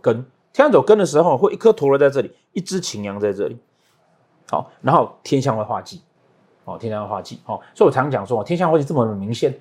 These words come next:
哦，大家不要跟我争执那个是不是天象化忌这件事情，因为这么明显，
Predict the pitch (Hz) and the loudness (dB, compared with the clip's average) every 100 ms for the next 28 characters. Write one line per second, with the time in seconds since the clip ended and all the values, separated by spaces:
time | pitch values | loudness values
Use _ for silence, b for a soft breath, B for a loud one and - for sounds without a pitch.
0 | b _ 92 92 156 147 135 135 101 127 | b _ -4 2 4 6 4 0 -2 -6
1 | 101 117 104 - 113 117 110 117 104 95 | -4 -6 -6 -4 -2 -2 0 0 0 -2
2 | 101 95 104 131 135 123 b b - 339 | -10 -10 -14 -10 -8 -8 b b 0 4
3 | 202 151 135 143 113 | 4 4 2 2 0